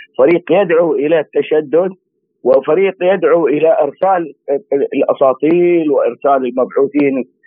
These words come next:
الم-، المخابرات و-، و-، و-، وتوجيه الإنذارات. زين؟ يعني لأن ال-، يعني هذه السفي-، ال-، النووية، هذين يريدون السلام، إيران والسعودية يع-،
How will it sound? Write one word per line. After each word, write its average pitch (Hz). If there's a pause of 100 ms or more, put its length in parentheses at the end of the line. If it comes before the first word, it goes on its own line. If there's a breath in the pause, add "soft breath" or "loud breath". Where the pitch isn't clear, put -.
(160)
الم-، 113
المخابرات 135
و-، 139
و-، 127
و-، 107
وتوجيه 131 (300)
الإنذارات. 127 (720 soft breath)
زين؟ 170 (320 loud breath)
يعني 139
لأن 190
ال-، 156 (380)
يعني 151
هذه 165 (120)
السفي-، 160
ال-، 131 (600)
النووية، 165 (500 soft breath)
هذين 151
يريدون 165
السلام، 165 (380)
إيران 175
والسعودية 160 (160)
يع-، 139